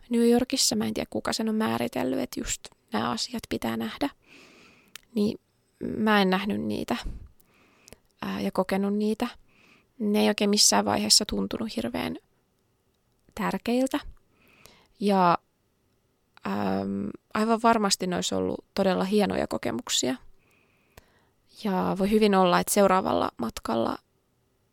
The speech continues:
mä meen katsomaan näitä,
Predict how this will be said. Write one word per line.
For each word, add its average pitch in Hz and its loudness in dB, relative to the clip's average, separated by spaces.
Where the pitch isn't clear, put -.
mä 208 0
meen 208 4
katsomaan - -2
näitä, - -4